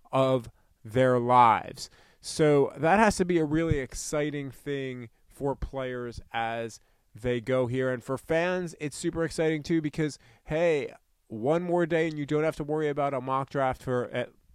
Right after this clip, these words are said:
least three more days until the early two thousand twenty-one mock drafts pop up right after the two thousand twenty draft ends. But it'll be finally time to stop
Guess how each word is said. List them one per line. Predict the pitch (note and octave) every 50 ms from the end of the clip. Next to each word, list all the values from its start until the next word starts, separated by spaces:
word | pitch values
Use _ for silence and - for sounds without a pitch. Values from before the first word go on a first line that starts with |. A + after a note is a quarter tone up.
| - - _
least | A#2+ B2 C3+ B2+ A#2+ - -
three | - B2+ C#3 C#3
more | C3 C3 B2+ A#2+
days | A#2 B2+ B2+ B2+ A#2 B2
until | A2+ - - B2+ B2
the | A2+ B2
early | - B2+ B2+ B2 B2 A#2+ A#2
two | - C3 B2
thousand | B2 A#2 A2+ A#2 A2
twenty-one | - - A#2+ A2+ A#2 C3+ G3 A3 G#3+ G3
mock | F3+ E3 D#3+ D3
drafts | - D#3+ D3+ D3 C3+ -
pop | - - D3 C#3+ - C#3
up | C3 B2+
right | C#3+ C#3 C3+ C3 C3
after | C3 B2+ A#2+ A#2 - - C3+ B2+ A#2+ - - - - _ _ _ _ _ _ _ _ _ -
the | D3 A2+ A2+ C3 C3 B2+
two | - - D#3 C#3+
thousand | C#3 C3 B2 C3
twenty | - - - D3+ D3 C#3 C#3+
draft | - C#3+ C#3 C3 B2+ A#2+ A#2 - - - _ _ _
ends. | C#3 D3+ D#3+ D#3+ D#3 D3+ C#3+ C#3 C3+ B2+ A#2 - - - - - - - - - - _ _ _
But | - D#3 D3+ D3 C#3+ - - _ _ _ _ _ _ _ _ _ _ _ _ _ _ _ _ -
it'll | B2+ C3
be | C#3 C3+
finally | - - D3 C#3+ D3+ D#3+ E3+ E3
time | D3+ D#3 C#3+ C#3 C#3 C3
to | B2
stop | - - - - - C3+ B2+ B2+ B2+ B2+ B2 -